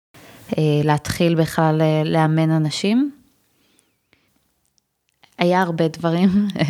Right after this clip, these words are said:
<laughs> אבל, אה, בעיקר הבנתי כמה שאני טובה ב-, ב-,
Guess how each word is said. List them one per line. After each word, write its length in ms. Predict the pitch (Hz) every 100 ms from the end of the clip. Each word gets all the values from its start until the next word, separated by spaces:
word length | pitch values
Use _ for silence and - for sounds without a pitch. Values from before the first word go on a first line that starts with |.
| 160
<laughs> 440 | 233 - - - -
אבל, 460 | 160 170 170 165
אה, 640 | 170 170 170 170 165 165 - _ - - _ -
בעיקר 400 | 190 185 220 240
הבנתי 460 | 202 208 214 247 247
כמה 340 | 202 208 208
שאני 1400 | 208 - 175 170 170 165 165 160 151 - _ - 175 165 -
טובה 520 | 170 156 180 202 262 277 - _ -
ב-, 220 | 180 160 175 170 170 165 160 160 160 160 - 170
ב-, 300 | 151 160 165